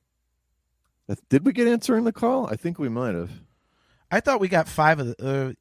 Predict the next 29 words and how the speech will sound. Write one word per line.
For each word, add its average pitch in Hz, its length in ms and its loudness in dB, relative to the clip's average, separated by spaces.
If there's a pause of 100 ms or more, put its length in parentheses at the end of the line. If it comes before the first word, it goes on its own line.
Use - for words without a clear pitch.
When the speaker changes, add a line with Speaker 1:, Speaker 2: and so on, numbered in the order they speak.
(160)
Speaker 2:
I 120 60 -6
thought 214 220 -4
it 120 60 -2
was - 120 -6
five 151 300 -2
of 92 140 -10
'em, 92 160 -12
wasn't 135 300 -10
it? - 100 -14 (800)
You 220 60 -6
know, 311 80 0
I 254 60 2
used 190 240 -4
to 170 80 0
have 160 120 0
the 123 80 -10
set - 260 -4
list 110 200 -10
written 110 200 -12
down 110 260 -6
over 98 140 -8
here. 95 180 -4
I 98 40 -6
wonder 160 180 -10
if 226 80 -6
I 160 60 -4
still 110 200 -10
have 101 220 -8
that. 87 240 -12